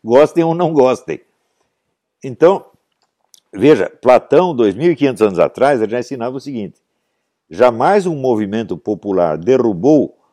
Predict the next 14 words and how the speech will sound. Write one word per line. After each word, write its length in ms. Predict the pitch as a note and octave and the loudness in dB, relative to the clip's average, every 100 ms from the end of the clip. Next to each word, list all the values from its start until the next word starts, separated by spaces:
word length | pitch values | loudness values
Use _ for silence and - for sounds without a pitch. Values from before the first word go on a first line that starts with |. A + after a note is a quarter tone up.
| _ _ - | _ _ -12
uma 240 | A#2 A2+ | -8 -4
elite 520 | F#2+ G#2+ E3+ - C2+ _ _ | -2 -2 -4 -6 -20 _ _
se 240 | - - | -8 -2
não 220 | E3 F3+ F3+ | 0 -2 -2
conquistasse 800 | F3 E3 F3 - B2+ B2 - F#2 | -4 -4 -8 0 4 4 2 -4
o 100 | C3 | 0
apoio 360 | A#2 - C#3+ D#3 | 0 0 -2 -2
de 60 | |
pelo 200 | C#3 D#3+ | 0 0
menos 200 | C#3+ E3 | 0 -2
uma 140 | F3 F3 | -2 0
parte 360 | - C#3 - | 2 2 0
dessa 240 | G2 F#2+ F#2 | -6 -6 -6
elite. 380 | E2+ D2 _ | -12 -14 _